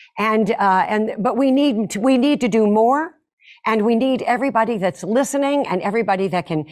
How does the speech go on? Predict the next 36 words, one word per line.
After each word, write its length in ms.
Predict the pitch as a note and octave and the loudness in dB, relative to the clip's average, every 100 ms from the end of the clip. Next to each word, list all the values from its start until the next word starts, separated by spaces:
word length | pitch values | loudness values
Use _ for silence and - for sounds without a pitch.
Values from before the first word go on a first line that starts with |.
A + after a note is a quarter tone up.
| - - | -18 -10
that 220 | D#3 F#3 | -2 -2
is 180 | - E3+ | 0 -2
going 400 | D#3+ A3 A#3+ B3 | 2 2 2 0
to, 720 | G3 F#3 F3+ E3+ D#3+ C#3 F3+ - | 0 -2 -2 -8 -12 -12 -12 -4
is 220 | G3 E3+ E3+ | -4 -2 -4
going 260 | E3 G#3+ A#3 | 0 0 0
to 140 | F#3+ | -2
a 40 | E3+ | -2
restaurant 640 | G3+ B3+ - A#3+ A#3+ A#3 | -2 -2 -2 0 2 2
or 360 | G#3 B3+ C4+ G3+ | 0 2 0 -4
when, 440 | F3 F3+ G#3 A3 F#3+ F#3+ | -6 0 2 2 0 0
when 160 | G#3 G3+ | 0 0
you 80 | G3+ | -2
bring 320 | F3+ G#3+ G#3+ | 0 0 0
in, 380 | A3+ F#3 F3+ G3 _ - - - | 0 -2 -4 -8 _ -20 -20 -12
please 420 | - D#4+ D#4 G3 | -2 0 0 0
use 240 | A#3+ A#3 | 0 0
your 120 | G3+ F#3+ | 0 0
MasterCard 600 | F3 E3 F3+ D3+ D3 B2+ | 0 -2 -6 -4 -4 -4
between 360 | D3+ E3+ D#3 | -8 -4 -4
now 240 | D#3+ D3+ D3+ | -2 -4 -4
and 120 | D3+ | -4
then, 160 | D#3+ | -4
because 340 | D3+ D3 D#3+ C3 | -4 -4 -6 -2
those, 360 | G3 G#3+ G#3 - - - - | -2 0 -4 -10 -20 -20 -14
those, 380 | D3+ A#3+ C4+ F#3+ F#3+ | -2 2 2 0 -4
those 300 | - A3+ A#3+ | -4 -2 -2
dollars 540 | A#3+ G#3 F#3+ D#3 D3 - - | 0 0 0 0 -6 -8 -2
are 140 | F3 | -2
going 260 | C#3 F3+ E3 | -2 -2 -2
to 80 | D#3 | -4
be 140 | D3 | -6
precious 520 | C#3+ F#3 D3+ C3 - | -4 -4 -4 -10 -14
to 120 | - D3 | -12 -12
saving 420 | - D3 C#3 C3 | -6 -6 -6 -8
lives. 500 | A#2+ A#2+ A2 D3 | -10 -16 -20 -20